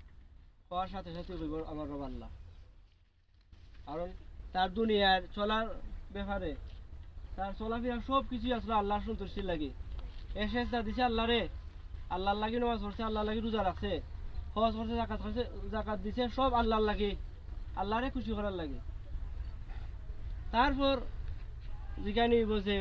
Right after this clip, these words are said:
ওমা দিনুকা, তোমার ধর্ম কি? তখন মানুষটা এত এমনি মুসলমান, তখন তার মুখে দেব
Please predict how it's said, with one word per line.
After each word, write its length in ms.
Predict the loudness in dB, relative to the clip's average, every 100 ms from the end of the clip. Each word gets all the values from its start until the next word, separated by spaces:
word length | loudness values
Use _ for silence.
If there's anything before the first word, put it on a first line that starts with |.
| 2
ওমা 180 | 2 2 4
দিনুকা, 440 | 2 2 0 -2 -4 -6 -6 -6 -6 -6 -6
তোমার 220 | 0 2 2
ধর্ম 180 | 2 0 0 -2
কি? 100 | -4 -4 -6 -6 -6 -6 -6 -6 -6 -6 -8 -8 -6 -6 -6 -4 -4 -4 -2 0
তখন 280 | 2 4 2 0 -4 -4 -4 -2 -2 -2 -2 -2 2 6
মানুষটা 420 | 6 4 2 4 4 2 -4 -4 -2
এত 80 | 6 6
এমনি 140 | 8 2
মুসলমান, 420 | 2 4 4 4 0 -4 -8 -6
তখন 160 | -4 -2
তার 100 | 0 0
মুখে 180 | 0 2
দেব 160 | 4